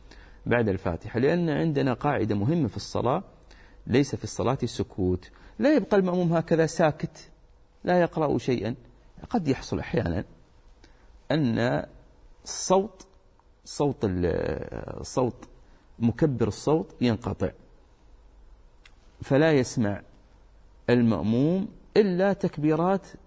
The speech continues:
المأمومين خلفه، لكن لا يسمع قراءة الإمام. أو كان المسجد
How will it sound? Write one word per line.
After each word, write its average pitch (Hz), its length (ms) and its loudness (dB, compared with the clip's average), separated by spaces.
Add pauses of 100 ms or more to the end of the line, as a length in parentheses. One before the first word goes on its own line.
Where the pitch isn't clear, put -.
(340)
المأمومين 156 580 2
خلفه، 104 320 0
لكن 143 220 -2
لا 202 120 4
يسمع 107 300 0
قراءة 92 360 -2
الإمام. 78 320 -4 (720)
أو 196 80 2
كان 214 220 2
المسجد 196 340 -2